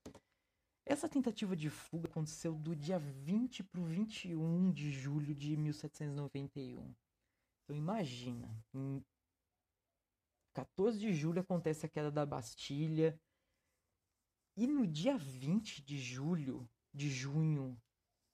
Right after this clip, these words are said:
é, não julho, julho é a queda da Bastilha. Junho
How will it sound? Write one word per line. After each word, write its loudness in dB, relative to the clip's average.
é, -4
não 0
julho, -2
julho 0
é 2
a 4
queda 2
da 6
Bastilha. 2
Junho 2